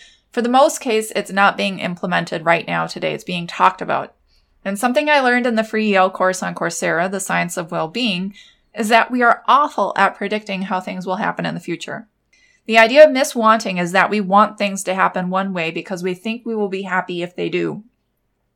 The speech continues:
But sometimes what we think we want actually turns out awful. In the same way, we often worry about things happening because we think that they will turn out awful, and then they don't.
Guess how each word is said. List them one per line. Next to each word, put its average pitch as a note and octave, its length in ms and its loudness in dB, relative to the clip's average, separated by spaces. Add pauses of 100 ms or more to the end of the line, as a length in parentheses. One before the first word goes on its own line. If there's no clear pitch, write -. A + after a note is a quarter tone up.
(180)
But F3+ 160 -4
sometimes F#3+ 600 -2 (280)
what G#3 160 0
we F#3+ 120 -2
think B3+ 380 -4
we G3 140 0
want E3+ 460 -4
actually F#3+ 380 -2
turns E3+ 320 -6
out E3 300 0
awful. F3+ 480 0 (640)
In A3 80 0
the A3 100 0
same C4 320 -2
way, F#3+ 340 0 (320)
we A3 100 2
often B3 320 4
worry G#3 240 4
about G3+ 300 4
things F3+ 260 -6
happening F3+ 400 -2
because F3 340 -4
we F3+ 80 -4
think F3 300 -10
that F3+ 140 -6
they E3 120 -4
will D#3 160 -6
turn E3 280 -8
out D#3+ 240 -4
awful, G#3+ 640 0
and G#3 180 0
then F3+ 300 -4
they - 120 0
don't. - 360 0